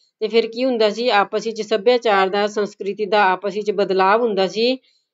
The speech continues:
ਜਿਵੇਂ ਸਾਡੇ ਘਰ ਜੇਕਰ ਕੋਈ ਫੋਰਨ ਤੋਂ ਆ ਕੇ ਜਾਂ ਕਿਤੋਂ ਹੋਰ ਦੀ ਬੰਦਾ ਕੋਈ ਆ ਕੇ ਰਹਿਣ ਲੱਗ ਜਾਏ ਨਾ,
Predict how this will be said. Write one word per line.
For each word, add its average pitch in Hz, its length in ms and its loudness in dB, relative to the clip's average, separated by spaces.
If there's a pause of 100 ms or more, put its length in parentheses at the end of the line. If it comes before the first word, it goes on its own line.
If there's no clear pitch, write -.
(120)
ਜਿਵੇਂ 202 260 4
ਸਾਡੇ 214 260 0
ਘਰ 208 160 2
ਜੇਕਰ 208 300 0
ਕੋਈ 220 180 4
ਫੋਰਨ 202 360 0
ਤੋਂ 214 140 2
ਆ 202 140 4
ਕੇ 208 120 0
ਜਾਂ 214 120 0
ਕਿਤੋਂ 226 280 -2
ਹੋਰ 202 240 4
ਦੀ 202 120 -4
ਬੰਦਾ 202 280 2
ਕੋਈ 208 180 2
ਆ 190 140 2
ਕੇ 196 140 0
ਰਹਿਣ 208 240 2
ਲੱਗ 214 160 2
ਜਾਏ 185 240 2
ਨਾ, 240 140 0